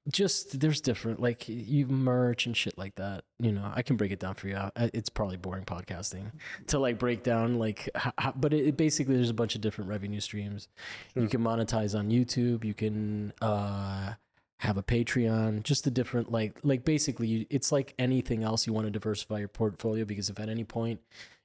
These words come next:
Speaker 1: you lose a revenue stream, you're fucked. You know, you wanna
Speaker 2: Yeah.
Speaker 1: mitigate that, right? Like, so, 'cause, like, for example, for a while, affiliate marketing was a huge thing. But then, and, like, if you were an Amazon affiliate, you used to make, like, crazy amounts of money.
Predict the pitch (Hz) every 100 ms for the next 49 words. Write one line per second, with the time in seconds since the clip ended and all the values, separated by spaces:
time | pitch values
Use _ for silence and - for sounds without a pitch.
0 | _ 110 113 117 107 110 107 110 110 -
1 | 117 113 110 - _ _ _ _ _ 104
2 | 101 - - - - _ _ _ - 117
3 | 113 113 - 131 120 120 113 117 113 104
4 | 101 98 98 - _ - 117 113 - 120
5 | 107 - 123 117 113 - 143 - 117 -
6 | 127 113 117 107 110 107 - _ _ -
7 | 117 117 123 120 120 113 117 127 127 117
8 | 104 110 110 107 101 104 101 101 - 107
9 | - - 113 104 101 _ _ - - _
10 | - 107 120 113 110 110 110 - 120 117
11 | 113 101 - 131 120 113 110 123 120 107
12 | 110 104 156 156 147 127 113 117 113 107
13 | 110 110 101 104 - 120 110 107 107 104
14 | 107 107 110 104 104